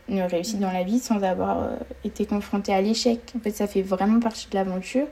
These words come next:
Et, et c'est souvent dans, dans les échecs, en plus, qu'on, qu'on apprend de nous, euh, qu'on,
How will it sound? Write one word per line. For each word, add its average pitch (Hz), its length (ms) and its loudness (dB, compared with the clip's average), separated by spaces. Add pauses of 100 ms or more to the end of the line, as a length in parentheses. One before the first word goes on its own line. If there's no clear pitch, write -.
(560)
Et, 180 560 -2
et 196 40 -6
c'est 190 180 -2
souvent 214 380 4
dans, 185 640 0
dans 185 120 -2
les 190 260 0
échecs, 220 340 0
en 190 100 0
plus, - 220 -12
qu'on, 185 360 -4 (120)
qu'on 190 440 -4
apprend 185 400 0
de 196 160 0
nous, 208 400 8 (500)
euh, - 300 -2 (260)
qu'on, 190 300 -2